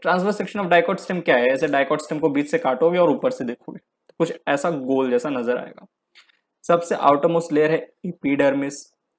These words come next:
एपिडर्मिस के ऊपर आपको क्या मिल जाएंगे? रूट हेयर मिल जाएंगे। रूट हेयर्स को ट्राइकॉम्स भी कहते हैं और एपिडर्मिस के सरफेस पे आपको मिल जाएंगे बहुत सारे स्टोमेटा। मैंने ड्रॉ नहीं किया है, पर समझ जाना कि एपिडर्मिस के सरफेस पे बहुत सारे स्टोमेटा होते हैं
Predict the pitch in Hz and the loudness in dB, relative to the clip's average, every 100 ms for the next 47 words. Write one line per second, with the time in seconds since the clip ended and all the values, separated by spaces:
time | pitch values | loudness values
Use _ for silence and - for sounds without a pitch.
0 | _ 160 170 175 170 175 175 - 160 165 | _ -6 -2 4 4 2 -4 -2 0 2
1 | 160 151 - 165 165 156 147 151 160 143 | 2 2 -2 0 0 2 0 0 0 -2
2 | 123 123 123 139 135 131 127 131 131 135 | 0 -4 -2 -2 -2 -4 -4 -6 -6 -10
3 | 175 165 165 196 - 143 127 - 127 135 | -10 -2 0 0 2 0 0 -6 -8 -2
4 | 127 123 156 160 156 151 147 143 151 147 | -2 -2 -4 -4 -4 -2 -2 -2 -2 0
5 | 151 160 156 156 165 160 165 165 160 - | -2 0 0 0 2 2 0 -6 -6 0
6 | 165 165 185 170 139 - 139 127 131 151 | 0 0 -4 -2 -2 0 -2 -2 -4 -4
7 | 160 131 135 139 147 - 139 131 131 160 | -6 -4 -4 -2 -4 -4 -6 -4 -4 -4
8 | 165 156 143 143 147 143 127 156 165 151 | -6 -6 -4 -4 -2 -4 -2 -2 -2 -4
9 | - 131 131 127 143 165 143 - 127 123 | -4 -6 -4 -4 -4 -4 -6 -4 -2 -2
10 | 139 139 147 143 131 147 156 135 135 135 | -4 -8 -10 -8 -8 -8 -6 -4 -2 -2
11 | 139 127 - 127 120 120 151 147 160 190 | -2 -4 -6 -6 -4 -2 -2 -2 -2 -2